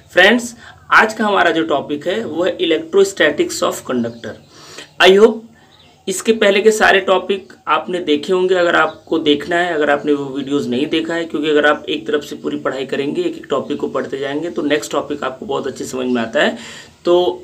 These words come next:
आपको description में link मिल जाएगा playlist का, या आप हमारे channel के होम page में जाकर, जाने के बाद playlist में जाकर के वे सारे videos को एक साथ देख सकते हैं। Chapter वन पूरी तरीके से मैं already complete करा चुका हूँ, Chapter two हम लोग का कंटिन्यू चल रहा है,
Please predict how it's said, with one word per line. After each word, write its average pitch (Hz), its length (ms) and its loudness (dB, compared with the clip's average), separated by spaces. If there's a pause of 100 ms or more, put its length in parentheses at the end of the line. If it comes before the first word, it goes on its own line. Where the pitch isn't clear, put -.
(120)
आपको 165 320 4
description 185 640 2
में 190 140 2
link 175 280 0
मिल 139 220 0
जाएगा 170 260 6
playlist 175 440 2
का, 220 260 2 (300)
या 160 120 6
आप 160 80 0
हमारे 160 260 2
channel 165 420 2
के 165 80 2
होम 147 240 0
page 156 260 -4
में 156 200 -4
जाकर, 143 320 0
जाने 143 320 4
के 135 140 -2
बाद 160 360 0 (560)
playlist 185 380 4
में 180 100 2
जाकर 165 280 4
के 240 140 -2
वे 220 120 4
सारे 156 260 2
videos 143 340 0
को 190 120 0
एक 143 140 2
साथ 127 160 0
देख 110 220 -6
सकते 117 240 -10
हैं। 117 80 -8
Chapter 185 340 4
वन 190 200 6
पूरी 190 240 2
तरीके 185 280 2
से 180 140 -2
मैं 180 120 4
already 165 320 4
complete 151 340 -2
करा 175 200 2
चुका 180 240 2
हूँ, 202 120 4
Chapter 156 300 0
two 156 120 -2
हम 156 100 -4
लोग 151 120 -4
का 156 60 2
कंटिन्यू 147 480 0
चल 135 200 2
रहा 175 160 4
है, 220 280 0